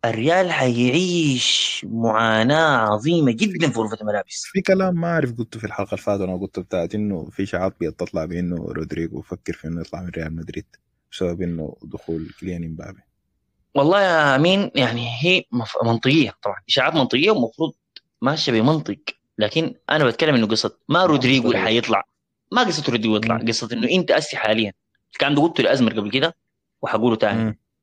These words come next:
Speaker 1: إمبابي حيلعب لك رأس حربة صريح؟
Speaker 2: مهم.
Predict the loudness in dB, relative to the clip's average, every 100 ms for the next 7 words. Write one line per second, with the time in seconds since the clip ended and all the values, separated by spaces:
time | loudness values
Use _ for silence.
0 | _ _ _ _ _ _ _ _ _ 0
1 | 2 2 2 2 2 2 2 2 0 0
2 | -4 _ _ _ 0 2 0 -4 -16 _
3 | _ _ _ _ _ _ _ _ _ -12
4 | -6 -6